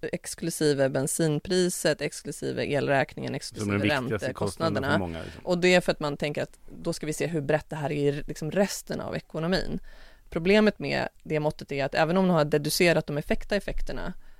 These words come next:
Speaker 1: eh, direkta effekterna, så har ju inte du rensat för de indirekta effekterna, som att väldigt många företag höjde sina priser för att de fick just högre energikostnader eller kanske högre räntekostnader.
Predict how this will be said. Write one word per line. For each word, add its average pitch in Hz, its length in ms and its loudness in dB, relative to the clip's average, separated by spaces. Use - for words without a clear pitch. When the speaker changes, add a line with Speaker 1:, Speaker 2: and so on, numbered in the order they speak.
Speaker 1:
eh, 156 220 -4
direkta 180 320 2
effekterna, 143 400 -4
så 139 320 0
har 170 180 -2
ju 160 120 2
inte 165 180 0
du 156 280 2
rensat 147 380 -2
för - 120 -4
de - 120 -4
indirekta 226 500 2
effekterna, - 560 -8
som 151 200 0
att 147 140 -2
väldigt 147 220 4
många 147 140 -2
företag 139 460 -2
höjde 147 240 0
sina 175 200 0
priser - 280 -4
för - 140 -2
att 143 60 -2
de 147 100 -8
fick - 280 -6
just 135 200 -6
högre 123 340 -4
energikostnader 123 880 -8
eller 131 260 -2
kanske - 340 -10
högre 117 300 -2
räntekostnader. - 760 -8